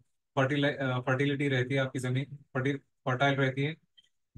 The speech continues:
और environmental friendliness, environmental के लिए भी किसी भी तरीके की ये हानिकारक नहीं है, बहुत ही हा-, हानि रहित है।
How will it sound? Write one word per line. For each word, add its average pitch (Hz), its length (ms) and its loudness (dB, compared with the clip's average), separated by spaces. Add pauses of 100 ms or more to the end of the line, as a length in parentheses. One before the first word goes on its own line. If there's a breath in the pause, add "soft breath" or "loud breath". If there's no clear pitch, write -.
(120)
और 151 200 4
environmental 180 680 2
friendliness, 135 580 2
environmental 170 640 0
के 165 100 -4
लिए 165 140 0
भी 160 120 0
किसी 151 220 -2
भी 160 100 0
तरीके 147 380 0
की 151 120 -4
ये 147 260 0
हानिकारक 135 540 2
नहीं 135 260 0
है, 139 240 0
बहुत 135 280 -2
ही 147 40 -2
हा-, 127 300 -2
हानि 135 220 2
रहित 117 300 -2
है। - 100 -10